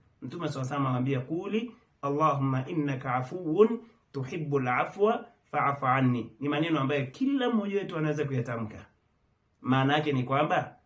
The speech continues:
ni wewe unamweleza Mola wako kumwambia, "Allahumma, ewe Mola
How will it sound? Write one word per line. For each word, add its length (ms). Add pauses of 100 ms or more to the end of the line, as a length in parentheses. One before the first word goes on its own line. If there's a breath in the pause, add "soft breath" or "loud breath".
(220)
ni 180
wewe 280
unamweleza 720
Mola 240
wako 160
kumwambia, 500
"Allahumma, 960
ewe 300
Mola 420